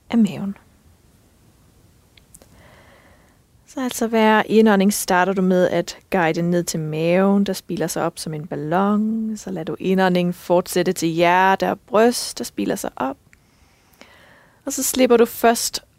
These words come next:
udåndingen ud gennem bryst og hjerte, og derefter ud gennem maven, navlen trækker sig lidt ind til rygsøjlen. Så fortsæt et par gange her.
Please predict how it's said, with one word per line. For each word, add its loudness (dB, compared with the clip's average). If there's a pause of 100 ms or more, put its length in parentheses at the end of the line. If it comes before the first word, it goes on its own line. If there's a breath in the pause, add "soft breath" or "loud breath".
udåndingen 4
ud 2
gennem 0
bryst 0
og -2
hjerte, -4 (1400 soft breath)
og -18
derefter -2
ud 2
gennem -2
maven, 2
navlen -2
trækker -10
sig -8
lidt -4
ind -10 (180)
til -12
rygsøjlen. -14 (2500 soft breath)
Så -20
fortsæt 0
et 4
par -2
gange 2
her. -6